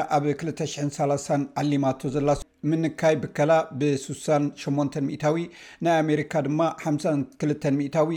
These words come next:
ዝወሓደ እዩ። ቤት ምኽሪ ክሊማ ከም ዝብሎ፣ እቲ ኣብ ኣውስትራልያ ኣብ ክልተ ሽሕን ዕስራን ዕላማ ዝገበረ መጽናዕቲ ናብ ሰብዓን ሓሙሽተን ሚእታዊ ምጉዳል ብከላ ከም ዘድሊ እዩ ዝሕብር።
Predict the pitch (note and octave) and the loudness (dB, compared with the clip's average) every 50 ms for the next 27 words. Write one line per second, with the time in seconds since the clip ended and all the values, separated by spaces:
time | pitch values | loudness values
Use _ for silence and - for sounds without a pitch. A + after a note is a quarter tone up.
0 | - - - D3+ E3 D#3 - - C3+ A#2+ C3+ C#3 D3+ C3+ - - - - - - | -6 -8 -8 -2 -2 -2 -2 -2 -2 -2 0 0 -2 -2 -4 -8 -16 -20 -20 -20
1 | - - - - - - - F3 F#3+ F#3 F#3 F3+ D#3 - F3 - - - D#3 D3 | -20 -20 -20 -20 -18 -4 2 2 2 2 2 -2 -2 -2 -4 -6 -4 -2 0 2
2 | D3 D3 D3 D#3+ - - D3+ D3 B2 C#3+ B2+ C#3+ E3 E3+ E3+ - - - D#3 D3 | 2 2 2 0 -2 -2 -2 -2 0 -2 -2 0 0 0 0 0 -4 -4 -2 2
3 | G3 F#3+ F3+ D3+ D#3 E3 D#3 D3 D3 - D#3+ D3+ D3 D3 D#3 E3 D#3+ - - D3+ | 2 4 4 4 6 6 4 4 2 0 0 2 2 4 4 2 2 2 0 0
4 | D3 D3 D3 C#3 - C#3+ C#3 C3+ - D#3 - - D3 C#3+ - - D3+ - - E3 | 2 2 2 0 0 -4 -6 -4 -4 -6 -6 -6 -8 -10 -8 -8 -8 -2 2 2
5 | D#3+ D3+ - - D3+ E3 D#3+ D3+ D3+ D3 C#3 B2 C3+ C#3 C3+ C#3 C3+ C3+ C#3 C3+ | 2 2 0 -2 2 2 4 4 4 2 0 0 0 0 0 2 2 2 0 0
6 | - - D3 C3 D3 - F3+ E3+ F3 F3 - - - - - - D3+ D3 D#3+ E3 | -2 -4 -4 -4 -2 -2 -2 -4 -4 -6 -12 -18 -20 -20 -10 -4 2 4 4 4
7 | D3+ D3+ E3 D#3 - - E3+ D#3+ - - E3+ E3 D3 - F3+ E3 E3 E3 D3 - | 4 2 -4 -4 -4 -4 -4 -4 0 0 0 0 0 -2 -4 -4 -4 -4 -4 -4
8 | - D#3+ D3 D#3 D#3+ D3 - D#3+ D3 C#3 - D3 D#3 C#3 C#3 C3+ E3 D#3 D3+ D3+ | -2 -2 -2 -2 -2 -2 0 0 0 2 0 0 -2 0 2 4 4 4 4 2
9 | - D#3 C#3+ D3+ D3+ - - E3 D3+ D3+ D3+ D3 D3+ - - E3 D3 B2+ D3 C#3+ | -2 -4 -4 -4 -4 -2 2 4 4 6 4 4 2 0 -2 -2 0 2 0 0
10 | A#2+ C#3+ C#3 D#3 - F#3+ F3 - - - - D#3 - - D#3 A#2+ A#2+ D#3 C3 | 0 -2 -4 -2 -2 -2 -2 -2 -4 -6 -8 -8 -6 -6 -6 -2 0 0 0